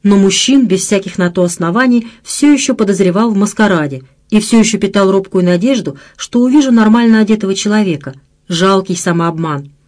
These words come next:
Посадка закончилась быстро, ни у кого не было багажа.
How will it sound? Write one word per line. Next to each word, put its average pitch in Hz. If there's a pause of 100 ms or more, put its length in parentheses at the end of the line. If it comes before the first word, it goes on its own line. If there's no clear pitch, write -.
(140)
Посадка 247
закончилась 175
быстро, 247 (100)
ни 202
у 196
кого 226
не 254
было 208
багажа. 156